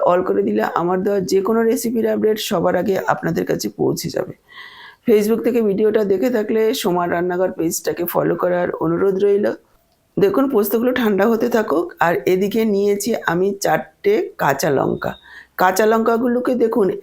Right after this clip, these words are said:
একেবারে মিহি করে কুচোতে হবে, একটুও যেন বড় টুকরো না থাকে, তাহলে কিন্তু বড়াগুলো খুলে, খুলে যাওয়ার বা ভেঙে যাওয়ার চান্স থাকবে। যতটা সম্ভব মিহি করে কুচাতে হবে।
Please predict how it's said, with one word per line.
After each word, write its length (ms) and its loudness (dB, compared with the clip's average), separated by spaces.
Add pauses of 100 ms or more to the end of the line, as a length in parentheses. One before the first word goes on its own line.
(100)
একেবারে 460 2
মিহি 380 2
করে 240 2
কুচোতে 440 -2
হবে, 280 0 (680)
একটুও 460 2
যেন 220 2 (140)
বড় 240 4 (140)
টুকরো 300 0
না 220 0
থাকে, 280 -2
তাহলে 400 2
কিন্তু 360 0 (840)
বড়াগুলো 560 4
খুলে, 300 2 (440)
খুলে 240 2
যাওয়ার 260 2
বা 140 0
ভেঙে 360 2
যাওয়ার 260 2 (100)
চান্স 320 0 (120)
থাকবে। 300 -4 (420)
যতটা 480 2
সম্ভব 400 0 (100)
মিহি 340 0
করে 240 0
কুচাতে 440 -2
হবে। 260 -4